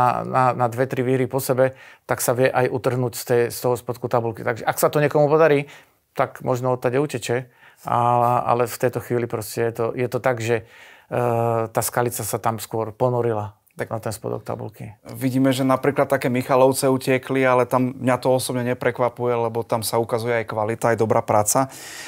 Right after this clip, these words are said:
Speaker 2: Ale, eh, ešte ku Podbrezovej, tak, eh, tam sa tiež ukazuje, akí dôležití hráči sú Ridvan Sanusi a,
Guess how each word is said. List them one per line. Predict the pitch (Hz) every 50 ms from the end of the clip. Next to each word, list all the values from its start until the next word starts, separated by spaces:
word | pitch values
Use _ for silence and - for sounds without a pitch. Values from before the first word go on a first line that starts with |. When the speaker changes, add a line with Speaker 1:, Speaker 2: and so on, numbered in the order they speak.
| - -
Speaker 2:
Ale, | - - 104 113 123 127 131 131 131 131 135
eh, | - - 127 127 123 120 123 123 117 - - - 139
ešte | 120 - - 143 123 - - _
ku | - - 131 131 120
Podbrezovej, | - - 139 123 117 123 131 131 120 131 135 127 127 127 127 127 131 131 -
tak, | - 117 117 - - -
eh, | 131 127 127 127 123 123 - - - - - _ _ _ _ _ _ _ _
tam | - - 139 156 160
sa | - 165 139
tiež | - - 143 151 -
ukazuje, | 131 120 - 127 123 120 127 131 131 127 131
akí | - - 131 131 127 - 135
dôležití | 117 117 120 123 127 117 113 120 - - 117
hráči | 117 113 110 - -
sú | 120 - - 120 117
Ridvan | 123 117 120 120
Sanusi | 107 - 127 117 117 113 107 - - 127 117 120
a, | -